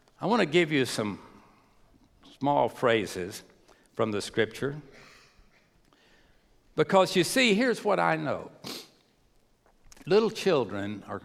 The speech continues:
easily deceived. If you have one, you know.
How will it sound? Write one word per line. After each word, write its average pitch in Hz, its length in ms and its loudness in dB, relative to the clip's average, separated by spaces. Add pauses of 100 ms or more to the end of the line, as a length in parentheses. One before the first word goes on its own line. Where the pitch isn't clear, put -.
(120)
easily 120 380 -2
deceived. 90 640 -8 (1200)
If - 140 -12
you 117 140 -2
have 113 240 2
one, 113 200 -4
you 117 140 -2
know. 98 300 -6